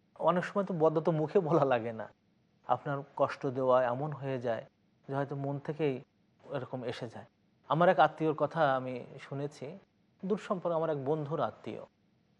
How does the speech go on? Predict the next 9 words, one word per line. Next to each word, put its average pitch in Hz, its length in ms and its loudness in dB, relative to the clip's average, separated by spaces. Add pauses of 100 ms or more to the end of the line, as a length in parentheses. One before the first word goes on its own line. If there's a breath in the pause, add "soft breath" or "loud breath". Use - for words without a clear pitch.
(240)
তার 151 100 10 (160)
ছেলে 214 300 6
তার 202 260 2
কথা 175 360 0
শুনতো 131 360 -6
না। 107 120 -16 (140)
ছেলে 185 260 2
নাকি 160 320 -2
একটু 147 460 -6